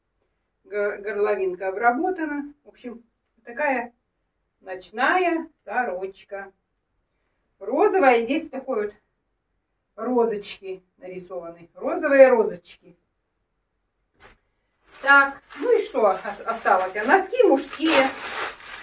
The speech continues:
тёплые. Это я уже взяла, м,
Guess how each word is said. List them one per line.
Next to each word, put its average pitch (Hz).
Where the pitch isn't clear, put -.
тёплые. 254
Это 233
я 240
уже 226
взяла, 233
м, 190